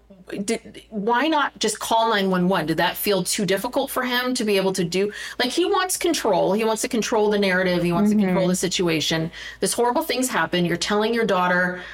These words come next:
Speaker 1: she's drowned. And then why not just call nine one one? Is it that he wanted to, I just don't understand that.
Speaker 2: I think he wanted to be able to pin it on Casey definitively, and that,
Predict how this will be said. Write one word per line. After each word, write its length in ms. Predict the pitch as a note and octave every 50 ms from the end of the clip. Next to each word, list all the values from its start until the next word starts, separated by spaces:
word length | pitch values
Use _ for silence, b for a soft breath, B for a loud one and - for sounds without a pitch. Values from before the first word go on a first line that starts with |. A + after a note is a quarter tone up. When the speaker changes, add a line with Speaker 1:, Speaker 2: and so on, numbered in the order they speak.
| B B
Speaker 1:
she's 320 | - - - G#3 F3+ D#3+
drowned. 720 | D#3+ E3 E3 G#3 G#3+ G#3+ A#3 C4 C4+ A3 F3 E3+ E3+ F3 F3+ B B B B B B B _ -
And 200 | - G3 G3 G3
then 380 | G#3 A3+ A#3 A#3 A#3 A#3 A3+ A#3 -
why 320 | G3 F3+ G3+ A3 A3+ B3+ C#4+
not 200 | D4 C#4 - -
just 220 | A#3 G#3+ - -
call 220 | - - A3 G#3 G#3
nine 200 | G3+ F#3 F3+ F3
one 220 | F3 F3 E3+ F3
one? 300 | G3 A3 G3+ E3 D#3 D#3+
Is 160 | D#3+ F3 E3+
it 180 | F#3+ F#3 F#3 -
that 140 | F#3 F3 F3
he 200 | - - G3+ F#3
wanted 480 | E3+ E3+ F3+ F3+ F3+ F3+ F3+ F3 F3+ F3+
to, 580 | - - F#3+ F3 E3+ E3 E3+ E3 E3 D#3+ D#3+ - - - -
I 60 | G3+
just 120 | G#3+ -
don't 100 | - F#3
understand 440 | F3 E3 D3 C#3+ - - C#3+ C3+ C#3
that. 160 | D3 D3 -
Speaker 2:
I 160 | C4+ C#4+ F4
think 320 | F#4+ F#4 - A4 A4 A4 -
he 180 | - - F4
wanted 540 | C4+ G#3+ G#3+ A3+ G#3+ A3 A3+ A#3 A#3+ A3 A#3
to 520 | - - - - A3+ G#3+ G#3 G3+ G3 G3 F3+
be 240 | E3 E3 F#3+ F#3+
able 260 | F#3 F3+ F3+ F3 F#3 F3+
to 120 | - G3
pin 280 | F3+ - - G3 F3+ F3
it 120 | F3 E3
on 200 | - F3 E3+ E3+
Casey 760 | E3 - - E3+ E3 E3+ - - D#3 C#3 C3+ C#3+ C#3+ D3 C#3+ -
definitively, 960 | - E3+ E3+ - F3+ F3 E3+ D#3 D#3+ C#3+ - D3 C#3 C3+ B2 C3 C3+ C3+ C3+ B B B B B B B B
and 200 | E3+ E3+ F#3 F#3+
that, 380 | F3+ F3 E3+ E3 - - B